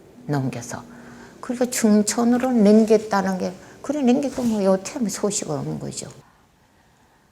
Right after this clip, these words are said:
아버님, 생각할수록 아버님이 보고 싶고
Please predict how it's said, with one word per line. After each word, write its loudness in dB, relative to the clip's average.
아버님, -4
생각할수록 -4
아버님이 0
보고 -2
싶고 -6